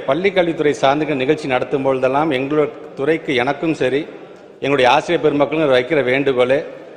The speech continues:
எப்படியாச்சும் எங்கள் பி டி பீரியட் அந்த கணக்கு வாத்தியார்களும் அந்த சயின்ஸ் டீச்சர் தான் கடன் வாங்கிடாதீங்க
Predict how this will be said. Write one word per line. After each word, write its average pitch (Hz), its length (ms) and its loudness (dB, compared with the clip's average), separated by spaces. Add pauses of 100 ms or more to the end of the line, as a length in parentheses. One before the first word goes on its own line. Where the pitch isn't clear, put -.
(100)
எப்படியாச்சும் 160 500 4
எங்கள் 151 160 0
பி 160 80 2
டி 165 180 0
பீரியட் 143 220 2
அந்த 156 100 0
கணக்கு 139 300 0
வாத்தியார்களும் 135 600 2
அந்த 127 220 2 (140)
சயின்ஸ் 139 260 0
டீச்சர் 127 280 -2
தான் 139 140 0
கடன் 135 240 2
வாங்கிடாதீங்க 117 580 0